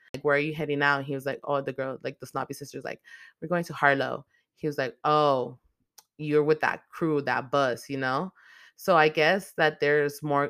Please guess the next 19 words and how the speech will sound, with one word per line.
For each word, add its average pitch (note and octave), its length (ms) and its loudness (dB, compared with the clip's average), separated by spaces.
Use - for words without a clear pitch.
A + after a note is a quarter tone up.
of D3 140 -4
them C3+ 220 -2
coming, F3 680 -2
and, C#3 260 0
like, C3 260 -4
the D3+ 300 6
locals D3+ 580 8
from D#3 360 0
that C3+ 180 0
small C3+ 320 -4
town C3 580 -4
are, C3+ 160 0
like, C#3 220 -4
not C3+ 240 -2
really C3+ 220 -4
happy C3 540 -6
'cause C#3 220 -10
I'm C3+ 160 -4
assuming C#3 680 -4